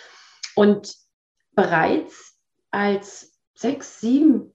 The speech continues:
achtjährige kamen die Leute zu mir und haben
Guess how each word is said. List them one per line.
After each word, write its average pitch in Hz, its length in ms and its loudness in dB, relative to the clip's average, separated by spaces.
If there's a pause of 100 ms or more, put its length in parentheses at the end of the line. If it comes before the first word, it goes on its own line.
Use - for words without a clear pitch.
(120)
achtjährige 196 880 -4
kamen 214 280 -2
die 220 60 -2
Leute 202 360 -2
zu - 160 -10
mir 233 160 -4
und 208 200 -6
haben 202 400 -4